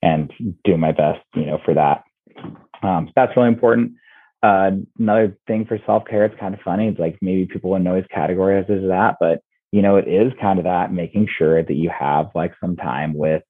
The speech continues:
uh, like, your family, if that's a part of your life or something like that, or, or social, right? I guess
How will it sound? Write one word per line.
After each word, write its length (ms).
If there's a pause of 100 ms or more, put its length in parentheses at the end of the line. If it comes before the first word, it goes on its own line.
uh, 180
like, 240
your 80
family, 460
if 160
that's 300
a 40
part 200
of 40
your 80
life 260
or 140
something 360
like 260
that, 240
or, 120
or 320
social, 500
right? 340
I 80
guess 200